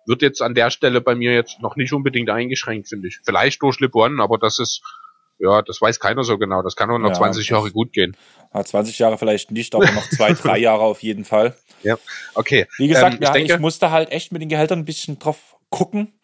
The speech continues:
Speaker 2: einfach weil ich wollte Chris Paul, ich hab Chris Paul genommen, aber hab mir damit selber ins Bein auch ein bisschen geschossen.
Speaker 1: Mhm.
Speaker 2: Aber beabsichtigt. Also ich find halt Chris Paul in der Prime, der ist das Geld halt auch wert.
Speaker 1: Naja, du hast halt noch dann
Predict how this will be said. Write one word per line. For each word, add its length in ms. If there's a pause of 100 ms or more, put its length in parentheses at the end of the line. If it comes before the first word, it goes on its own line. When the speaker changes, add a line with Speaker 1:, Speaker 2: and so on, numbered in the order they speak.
(260)
Speaker 2:
einfach 380
weil 540 (100)
ich 160
wollte 240
Chris 240
Paul, 320
ich 100
hab 140
Chris 140
Paul 160
genommen, 280
aber 180
hab 120
mir 60
damit 200
selber 200
ins 100
Bein 220
auch 80
ein 80
bisschen 240
geschossen. 340 (800)
Speaker 1:
Mhm. 280
Speaker 2:
Aber 500
beabsichtigt. 920
Also 540
ich 180
find 220
halt 240
Chris 240
Paul 240
in 80
der 60
Prime, 480 (600)
der 200
ist 140
das 180
Geld 220
halt 160
auch 160
wert. 340 (800)
Speaker 1:
Naja, 280
du 160
hast 180
halt 280
noch 280
dann 380